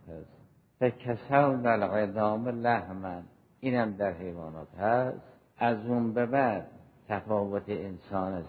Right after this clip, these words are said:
حیوانات روشن می‌شود. اما «ثم انشأناه خلقاً آخر»،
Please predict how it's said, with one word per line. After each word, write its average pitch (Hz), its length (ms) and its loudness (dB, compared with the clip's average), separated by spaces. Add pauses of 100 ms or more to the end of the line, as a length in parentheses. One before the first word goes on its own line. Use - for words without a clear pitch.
حیوانات 90 680 -2
روشن 87 400 0
می‌شود. 87 520 -2 (400)
اما 123 200 2 (200)
«ثم 139 340 6
انشأناه 101 1200 -2 (360)
خلقاً 101 540 0 (120)
آخر»، 90 480 -10